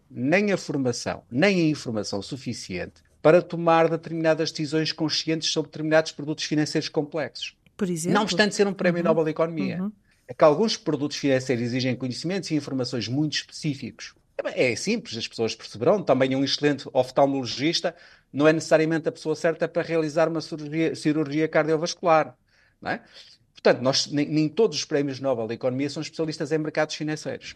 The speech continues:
Speaker 1: É curioso que, que, que, que muitas vezes se oponham a, a estes planos de literacia financeira partidos políticos e políticos que têm ou que manifestam, eh, eh, eh, uma maior preocupação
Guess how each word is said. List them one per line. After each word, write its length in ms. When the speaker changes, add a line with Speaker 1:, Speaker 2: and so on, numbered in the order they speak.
Speaker 1:
É 100
curioso 800
que, 240
que, 240
que, 280
que 220
muitas 320
vezes 640
se 340
oponham 800
a, 380
a 40
estes 300
planos 340
de 60
literacia 440
financeira 920
partidos 400
políticos 720
e 80
políticos 800
que 120
têm 600
ou 120
que 140
manifestam, 800
eh, 300
eh, 420
eh, 280
uma 180
maior 280
preocupação 840